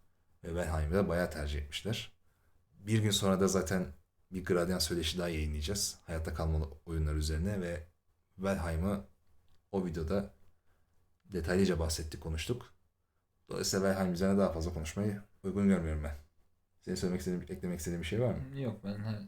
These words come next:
Speaker 2: deneyimlemedim.
Speaker 1: Peki, geçiyoruz seni
Speaker 2: Hı.
Speaker 1: en çok ilgilendiren, seni en sevdiğin oyun, e, serisine. Diablo iki Resurrected.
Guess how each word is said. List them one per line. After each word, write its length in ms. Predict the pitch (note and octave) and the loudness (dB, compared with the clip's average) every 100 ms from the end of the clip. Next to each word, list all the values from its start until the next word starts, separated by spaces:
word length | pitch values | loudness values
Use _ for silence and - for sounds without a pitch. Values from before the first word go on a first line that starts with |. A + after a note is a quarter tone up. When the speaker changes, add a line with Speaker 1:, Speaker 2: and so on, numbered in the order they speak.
| - | -10
Speaker 2:
deneyimlemedim. 600 | A2+ A2+ G#2+ G2 F2+ F#2+ G#2+ - _ _ _ _ _ _ _ _ _ _ - _ - - _ _ - | -6 -4 -4 -4 -4 -6 -12 -20 _ _ _ _ _ _ _ _ _ _ -20 _ -20 -20 _ _ -10
Speaker 1:
Peki, 240 | F#2+ D2+ D2+ - - - | -8 -6 -10 -12 -20 -10
geçiyoruz 760 | F#2 F#2+ A#2+ A#2+ A#2 - - - _ _ _ _ _ _ _ | -4 0 4 4 4 0 -4 -8 _ _ _ _ _ _ _
seni 200 | - F#2 | -4 2
Speaker 2:
Hı. 60 | G2 | 6
Speaker 1:
en 80 | F#2+ | 6
çok 240 | G2 - | 2 -4
ilgilendiren, 580 | F2 F2 E2 E2+ F2+ F#2 | -4 -2 0 0 -2 -4
seni 220 | - F2 | -6 -6
en 220 | F2 F#2+ | -4 -2
sevdiğin 460 | G2 F#2+ E2+ F2+ F2 | 0 0 -2 -4 -4
oyun, 320 | F2 F2 F2+ - _ _ _ _ _ _ - F2+ | -6 -6 -6 -8 _ _ _ _ _ _ -12 -6
e, 340 | E2 D#2 D#2 | -2 0 0
serisine. 640 | D#2 F2 F2 E2 E2+ E2 E2 _ _ _ _ _ _ _ E2+ E2+ | 0 0 0 -2 -4 -6 -8 _ _ _ _ _ _ _ -8 0
Diablo 400 | F2+ F#2+ F#2+ F#2+ | 6 6 6 4
iki 500 | F2+ G2 F2+ - - _ _ _ _ _ _ _ _ - | 4 2 2 0 -14 _ _ _ _ _ _ _ _ -4
Resurrected. 800 | G2 F#2+ G2 F#2 F2+ E2 - | 0 2 4 2 2 -2 -8